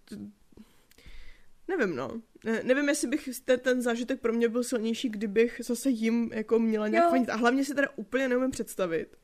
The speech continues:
Speaker 1: jak by to udělal <laughs> v tu, v tu chvíli, kdy ty už víš, že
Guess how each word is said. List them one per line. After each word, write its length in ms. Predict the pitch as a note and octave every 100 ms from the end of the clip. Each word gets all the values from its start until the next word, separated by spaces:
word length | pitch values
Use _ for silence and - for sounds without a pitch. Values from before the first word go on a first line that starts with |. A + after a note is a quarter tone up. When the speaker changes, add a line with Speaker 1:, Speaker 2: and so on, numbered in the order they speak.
| _ - _ _ _ _
Speaker 1:
jak 160 | A3 G#3+
by 120 | B3+
to 120 | C#4
udělal 280 | D4+ F#4+ F#4+ - B3
<laughs> 220 | - -
v 80 | -
tu, 220 | D4 D4 D4 - -
v 60 | -
tu 100 | E4+
chvíli, 280 | C#4 D4 C4+
kdy 120 | C#4
ty 100 | C#4
už 160 | C4
víš, 240 | B3+ B3 B3+
že 240 | C4+ A#3